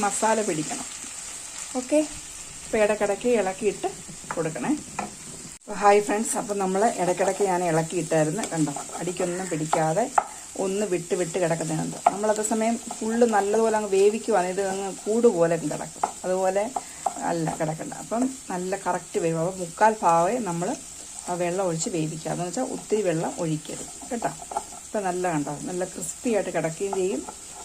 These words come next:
ഒന്ന്, ഒന്ന് വിട്ട് വിട്ട് വിട്ട് കിടക്കുകയും ചെയ്യും. പിന്നെ അതുപോലെ തന്നെ ഈ മസാലകളെല്ലാം നല്ലതുപോലെ ഇതിനകത്ത് പിടിച്ച് നല്ല ടേസ്റ്റാണ്. അപ്പം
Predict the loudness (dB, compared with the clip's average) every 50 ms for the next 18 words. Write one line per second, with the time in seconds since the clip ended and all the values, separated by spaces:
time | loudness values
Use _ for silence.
0 | -16 -10 -6 -4 -2 0 0 0 0 -2 -2 -2 -2 -2 -2 0 0 0 0 0
1 | 0 -2 -4 -4 -8 -10 -10 -10 -8 -6 -4 -4 -4 -4 -4 -4 -2 -2 -2 -2
2 | -4 -4 -4 -4 -4 -4 -4 -4 -2 0 0 0 0 -2 -2 -4 -4 -4 -4 -4
3 | -4 -4 -2 0 0 2 2 2 2 2 2 0 -2 -4 -4 -4 -4 -4 -4 -4
4 | -4 -4 -2 -2 -2 -2 -2 -4 -2 -2 -2 -2 -2 -2 -4 -4 -6 -8 -14 -16
5 | -16 -16 -16 -16 -16 -16 -10 -4 -2 -2 0 -2 -4 -6 -6 -6 -6 -6 -6 -6
6 | -6 -6 -10 -14 -16 -16 -18 -18 -18 -18 -16 -12 -8 -6 -6 -6 -6 -6 -8 -4
7 | -2 -2 -2 -2 -4 -4 -6 -6 -6 -6 -8 -10 -12 -14 -14 -14 -16 -16 -16 -16
8 | -16 -16 -16 -16 -16 -14 -12 -8 -6 -4 -4